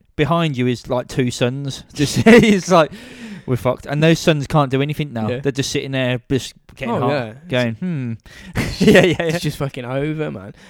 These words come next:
Speaker 2: And as we said, they, the ones that survive are at the rear of the sub, which turned out to be problematic because the propellers had obviously stopped working,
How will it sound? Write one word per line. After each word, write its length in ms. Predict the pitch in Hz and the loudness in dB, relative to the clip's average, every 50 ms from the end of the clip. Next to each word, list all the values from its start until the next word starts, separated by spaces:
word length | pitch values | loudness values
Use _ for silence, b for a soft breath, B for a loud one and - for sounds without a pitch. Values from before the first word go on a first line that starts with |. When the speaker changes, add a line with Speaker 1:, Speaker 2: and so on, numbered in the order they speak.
| B B | B B
Speaker 2:
And 100 | 139 160 | -8 -6
as 140 | 180 196 180 | -4 -2 -2
we 80 | 180 | -4
said, 260 | 165 - 156 147 156 151 | -4 -2 -4 -4 -4 -2
they, 140 | 156 147 | -4 -6
the 240 | 135 147 143 147 147 | -6 -8 -12 -12 -10
ones 260 | 135 156 170 196 196 156 | -6 -4 -4 -2 -2 -4
that 120 | 156 131 | -6 -8
survive 440 | - - 131 127 135 151 143 135 123 | -8 -8 -8 -6 -6 -6 -6 -6 -8
are 40 | 120 | -8
at 80 | 113 120 | -10 -10
the 80 | 135 | -10
rear 300 | 123 117 117 123 131 143 | -10 -8 -6 -4 -4 -4
of 100 | 143 139 | -4 -6
the 80 | 139 139 | -8 -10
sub, 380 | 135 - - 143 127 127 131 147 | -12 -10 -10 -10 -10 -6 -2 0
which 260 | 165 165 - - - | 0 0 -2 -4 -6
turned 300 | - 175 170 160 151 143 | -2 -2 -2 -2 -2 -6
out 140 | 135 117 - | -8 -8 -10
to 40 | |
be 120 | - 127 113 | -14 -16 -16
problematic 920 | - - - - 156 147 139 147 127 120 123 127 143 127 - - 139 - _ | -14 -12 -8 -6 -6 -6 -6 -6 -8 -8 -8 -10 -12 -12 -14 -14 -16 -16 _
because 460 | - 131 - - 208 175 147 127 120 | -18 -16 -10 -6 -4 -4 -4 -4 -6
the 80 | - 143 | -8 -8
propellers 840 | - 143 - - - 208 214 165 117 95 87 90 95 - - - _ _ _ | -8 -8 -8 -6 -4 -4 -4 -4 -4 -8 -10 -14 -16 -16 -18 -18 _ _ _
had 120 | _ - - | _ -12 -10
obviously 340 | 135 131 127 113 - - 120 | -10 -10 -10 -12 -10 -10 -10
stopped 280 | - - 139 131 - - | -10 -8 -8 -8 -8 -8
working, 560 | 120 120 120 117 - - - - - - | -8 -8 -8 -8 -8 -12 -18 -20 -20 -20